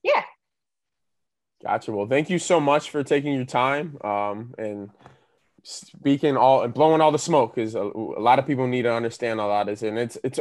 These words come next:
Speaker 2: always cool to hear from a dietitian that takes this different approach, because I think a lot of people, the stigma is, and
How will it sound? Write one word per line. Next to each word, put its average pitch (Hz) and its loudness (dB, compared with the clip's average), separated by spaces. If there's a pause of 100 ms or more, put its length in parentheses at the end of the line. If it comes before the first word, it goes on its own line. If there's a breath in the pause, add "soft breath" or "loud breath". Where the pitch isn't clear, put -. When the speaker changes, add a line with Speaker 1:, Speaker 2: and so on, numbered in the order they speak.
Speaker 2:
always 160 6
cool 151 4 (260 soft breath)
to 143 0
hear 139 4
from 131 -2
a 113 0
dietitian 127 2 (520 soft breath)
that 110 2 (460)
takes 139 0
this 139 0
different 123 2
approach, 104 0
because 107 -4
I 104 -2
think 107 -6
a 101 0
lot 101 2
of 101 -4
people, 101 -6
the 101 -8
stigma 117 0
is, 101 -2
and 107 -6